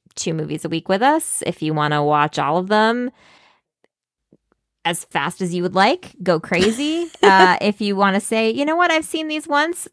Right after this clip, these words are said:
Speaker 1: That's it for me." That's cool
Speaker 2: Sure.
Speaker 1: too.
Speaker 2: <laughs> Fair.
Speaker 1: Um, <laughs> we're here for it. Um, I know Saw is streaming on Pluto and Freevee.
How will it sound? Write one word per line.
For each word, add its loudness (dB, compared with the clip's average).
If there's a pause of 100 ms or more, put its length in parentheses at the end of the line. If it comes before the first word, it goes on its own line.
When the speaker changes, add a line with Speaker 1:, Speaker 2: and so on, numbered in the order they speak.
(140)
Speaker 1:
That's -2
it -4
for -6
me." -6 (100)
That's -4
cool 0
Speaker 2:
Sure. -4
Speaker 1:
too. 0 (200)
Speaker 2:
<laughs> -20
Fair. 4
Speaker 1:
Um, 2 (640)
<laughs> -20
we're 2
here -2
for 0
it. 0 (360)
Um, 2
I 0
know 0
Saw 2
is -4
streaming -6
on -2
Pluto 0
and -4
Freevee. -4